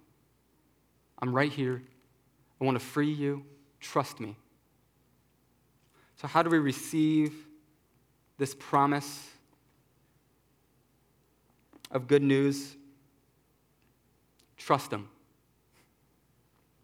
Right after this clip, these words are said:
In Isaiah fifty-five, verse one, the word of God says, "Come all you who are thirsty, come to the waters you have no money.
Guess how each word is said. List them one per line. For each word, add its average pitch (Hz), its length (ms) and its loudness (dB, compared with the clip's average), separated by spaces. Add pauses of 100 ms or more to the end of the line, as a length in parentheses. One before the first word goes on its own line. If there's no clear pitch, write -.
(2000)
In 135 60 0
Isaiah 147 340 6
fifty-five, 135 640 0
verse 123 240 -4
one, 120 340 0 (1300)
the 131 60 -6
word 127 120 6
of 123 80 -2
God 131 260 4
says, 131 220 2
"Come 151 240 2
all 175 180 6
you 180 200 2
who 180 80 4
are 165 120 6
thirsty, 156 580 0 (1900)
come 156 180 0
to 185 100 -2
the 170 80 2
waters 139 520 2 (400)
you 135 120 0
have 127 200 0
no 123 120 0
money. 117 440 -2